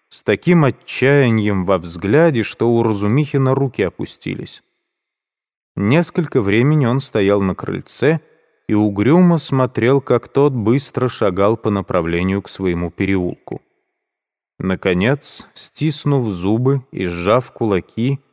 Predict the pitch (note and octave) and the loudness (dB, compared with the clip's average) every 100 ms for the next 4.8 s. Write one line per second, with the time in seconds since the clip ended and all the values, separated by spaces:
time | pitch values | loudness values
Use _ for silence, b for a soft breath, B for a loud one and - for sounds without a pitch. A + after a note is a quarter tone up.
0 | _ _ _ A#2+ C3+ A2 A2+ B2+ B2+ A2 | _ _ _ 0 0 0 0 0 0 2
1 | A2+ B2 - A#2+ A2 - - B2 - A#2 | 2 2 -2 -6 -6 -6 -4 -4 -2 2
2 | C#3+ C#3+ A2+ G2 F#2+ F2+ A#2+ A#2 G#2 F#2+ | 4 4 2 0 0 0 -2 0 -2 -4
3 | - - G#2+ G2+ - F#2 - - A#2 G#2+ | -6 -6 -2 0 0 -2 -4 -2 0 2
4 | F#2+ - F2+ - F#2 E2+ B2 D#3 | 0 0 -2 -2 -4 0 2 0